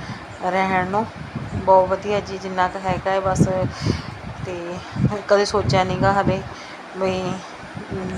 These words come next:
ਵੀ ਥੋੜ੍ਹਾ ਹੈ ਸਾਡੇ ਕੋਲ, ਨਹੀਂ, ਜਿੰਨਾ ਕੁ ਹੈਗਾ ਬਸ ਠੀਕ ਆ, ਪਰਮਾਤਮਾ ਦਾ ਸ਼ੁਕਰ ਕਰੀਦਾ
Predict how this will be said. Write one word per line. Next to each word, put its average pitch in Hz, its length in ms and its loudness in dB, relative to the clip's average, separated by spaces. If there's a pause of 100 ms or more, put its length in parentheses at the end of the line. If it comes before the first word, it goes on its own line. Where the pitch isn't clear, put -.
(100)
ਵੀ 190 100 -2
ਥੋੜ੍ਹਾ 180 320 6
ਹੈ 214 40 8
ਸਾਡੇ 185 320 2
ਕੋਲ, 190 240 0 (440)
ਨਹੀਂ, 190 240 0
ਜਿੰਨਾ 190 320 2
ਕੁ 196 120 -6
ਹੈਗਾ 185 300 2
ਬਸ 185 320 0
ਠੀਕ 185 240 -4
ਆ, 185 40 6
ਪਰਮਾਤਮਾ 180 560 2
ਦਾ 180 100 -2
ਸ਼ੁਕਰ 180 360 -2
ਕਰੀਦਾ 170 440 0